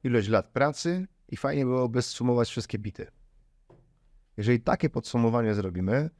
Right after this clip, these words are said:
to będziemy widzieli. Zarobiliśmy, przykład, proste liczby. Sto tysięcy złotych w aktywizacji zawodowej. Tyle mamy na pitach po podatkach. Ze stu tysięcy złotych w ostatnich dwóch, trzech latach uzyskaliśmy majątek, który jest tutaj taki. Odpowiada nam to lub nie.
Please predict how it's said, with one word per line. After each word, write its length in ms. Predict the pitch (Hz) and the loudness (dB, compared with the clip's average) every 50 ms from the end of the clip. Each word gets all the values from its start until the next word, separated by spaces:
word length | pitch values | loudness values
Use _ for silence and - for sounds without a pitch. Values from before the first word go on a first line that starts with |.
| _ _ _ | _ _ _
to 100 | - 120 | 0 0
będziemy 340 | 123 127 120 120 120 117 | 2 2 2 2 2 2
widzieli. 280 | 110 101 90 92 85 85 | 2 0 -2 -4 -4 -2
Zarobiliśmy, 720 | 90 120 131 139 135 131 131 131 131 123 131 127 127 127 | 0 0 0 0 -2 -2 -2 -2 0 2 2 2 2 0
przykład, 380 | - - - 120 - 120 113 - | 0 -4 -6 0 2 0 0 2
proste 340 | - 110 110 - - 107 | -2 -4 -4 -2 0 -2
liczby. 300 | 95 92 85 85 80 90 | 0 0 -2 -2 -4 -6
Sto 140 | 85 - 131 | -2 -2 -2
tysięcy 360 | 120 123 - - 117 113 110 | -2 -2 -2 0 0 0 0
złotych 320 | 104 104 104 101 - 101 - | -2 -4 -6 -4 -6 -8 -8
w 80 | - | -4
aktywizacji 460 | 107 107 104 - - - 95 92 90 90 | -4 -4 -4 -4 -4 -4 -4 -4 -2 -2
zawodowej. 500 | 92 90 87 87 85 82 78 85 90 87 _ _ _ _ | -2 -2 0 0 -2 -2 -2 -4 -8 -10 _ _ _ _
Tyle 180 | - 139 127 123 | 0 2 2 4
mamy 160 | 113 107 104 | 2 2 2
na 100 | 98 95 | 0 0
pitach 440 | - - - - 92 90 - - _ _ _ - _ _ - | -2 -6 -6 -6 -6 -6 -6 -14 _ _ _ -20 _ _ -4
po 140 | - 107 | -4 -2
podatkach. 540 | - - 92 85 - - - 82 - - - _ _ _ _ - _ _ _ _ | 0 2 0 0 -2 -4 -10 -10 -10 -10 -18 _ _ _ _ -20 _ _ _ _
Ze 120 | - 113 | -4 -2
stu 120 | 107 120 151 | 0 0 0
tysięcy 380 | - 147 131 - 131 135 135 | 0 0 0 0 0 0 0
złotych 260 | 120 131 131 120 131 113 | -2 -2 0 0 0 0
w 40 | |
ostatnich 440 | 113 110 - 117 113 - 113 107 107 | -2 -2 -2 -6 -4 -2 -4 -4 -4
dwóch, 280 | - 92 98 95 - - | -4 -6 -6 -6 -6 -6
trzech 200 | - - 92 92 | -8 -8 0 2
latach 420 | 131 151 - - 151 151 - - _ _ _ _ _ _ _ _ _ _ _ _ | 2 2 4 2 0 0 0 -6 _ _ _ _ _ _ _ _ _ _ _ _
uzyskaliśmy 600 | - 110 110 107 - - 131 131 131 120 127 120 | -4 -4 -4 -2 2 2 4 4 4 4 4 4
majątek, 460 | 110 104 107 120 127 127 - 117 - | 4 4 4 2 2 0 -2 -6 -4
który 180 | _ 104 101 101 | _ -2 0 0
jest 140 | 101 - | 0 -2
tutaj 220 | - 95 82 87 - | -4 -6 -6 -6 -6
taki. 220 | - - - - _ _ _ _ _ - _ _ _ _ - _ _ | -6 -10 -12 -16 _ _ _ _ _ -20 _ _ _ _ -20 _ _
Odpowiada 480 | - - 127 123 - 127 127 131 131 127 | -2 -2 -2 -2 0 2 2 4 4 4
nam 160 | 127 123 123 | 4 2 2
to 100 | 120 117 | 2 2
lub 160 | 110 110 90 | 0 0 -2
nie. 120 | 98 92 | -4 -8